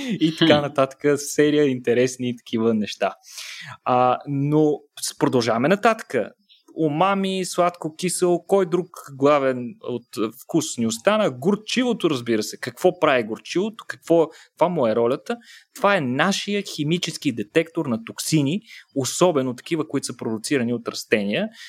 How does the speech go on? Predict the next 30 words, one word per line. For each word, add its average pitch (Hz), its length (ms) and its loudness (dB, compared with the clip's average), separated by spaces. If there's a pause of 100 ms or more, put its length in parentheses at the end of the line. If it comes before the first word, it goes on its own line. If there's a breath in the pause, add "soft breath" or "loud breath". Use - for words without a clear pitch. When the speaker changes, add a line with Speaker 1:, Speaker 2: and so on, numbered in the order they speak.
(220 loud breath)
Speaker 1:
А, 156 560 2 (200)
като 165 480 2
в 175 100 -12
интерес 160 400 0
на 170 60 -6
истината, 165 420 -6 (240)
а, 131 300 4
рецептори 151 540 0
за 123 140 0
горчиво 127 600 -2 (360 loud breath)
имаме 165 360 2
не 123 260 0
само 196 360 0
по, 113 360 2 (100)
а, 113 320 -2
езика 127 360 -2
и 123 60 2
устната 113 300 -6
си - 140 -12
кухина, 123 460 -2 (340 loud breath)
а 123 100 2
имаме 175 280 0
дори 135 240 0
навътре, 131 720 0 (160)
в 123 100 2 (400)
собствените 165 500 -2
ни 127 140 -6
черва, 147 580 -2
в 123 80 0
стомах 123 640 -2